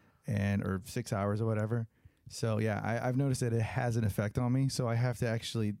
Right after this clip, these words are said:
take about an hour, you know, between sleep and whatever I was looking at or whatever to, like,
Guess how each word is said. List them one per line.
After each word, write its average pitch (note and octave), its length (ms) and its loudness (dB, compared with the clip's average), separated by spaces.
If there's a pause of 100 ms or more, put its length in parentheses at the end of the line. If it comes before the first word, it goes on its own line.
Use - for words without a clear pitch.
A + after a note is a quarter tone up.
(180)
take A#2+ 200 0
about G#2+ 200 0
an G2+ 100 0
hour, G2+ 580 0 (640)
you A#2 100 4
know, G2+ 200 4 (120)
between G2+ 520 2
sleep G#2 480 -2
and F#2 340 0
whatever F#2+ 600 0 (260)
I G#2 100 -2
was G2 180 -2
looking F#2+ 260 -2
at F2 200 -2
or F2 80 -4
whatever F2+ 460 -6
to, - 160 -2
like, G2+ 220 -6